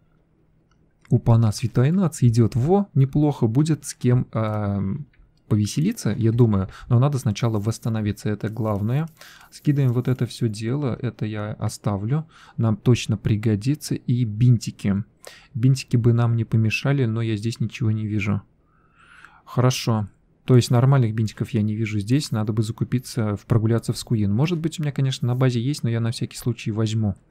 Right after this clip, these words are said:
Больше не вижу ничего полезного для нас. Хорошо, погнал укладывать козлика. Укладывать буду и козлика, и самого Бипа. Естественно, надо полностью восстановиться.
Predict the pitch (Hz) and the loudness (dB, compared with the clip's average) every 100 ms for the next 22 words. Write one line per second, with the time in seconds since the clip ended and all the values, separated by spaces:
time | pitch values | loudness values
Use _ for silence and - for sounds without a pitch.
0 | _ _ _ - - 120 131 - 120 117 | _ _ _ -20 -6 0 0 0 0 0
1 | 120 107 101 135 120 113 165 139 104 - | 0 -2 -4 -6 -2 -2 -2 -2 -2 -4
2 | _ _ _ _ _ - 110 107 104 101 | _ _ _ _ _ -8 -2 0 0 -2
3 | 95 - - - - 127 131 - 117 - | -4 -10 -20 -20 -6 -2 0 2 0 -2
4 | _ - 117 147 131 117 - 123 117 113 | _ 0 2 4 4 0 -2 0 2 0
5 | - - 151 131 - 107 101 - - - | -2 -4 -2 0 -2 -4 -4 -10 -16 -6
6 | 117 - 127 127 123 123 117 123 120 - | -6 0 2 4 4 2 2 2 2 0
7 | 123 - 120 117 - 110 117 - 117 113 | -2 2 2 2 0 -2 -2 -2 -2 -2
8 | 135 135 117 - 104 104 120 - 113 107 | -2 -2 -2 0 -2 0 -2 0 -2 -2
9 | - 117 110 104 101 107 - 107 104 135 | -2 2 2 0 -2 -4 0 0 0 -2
10 | - 110 | -2 -4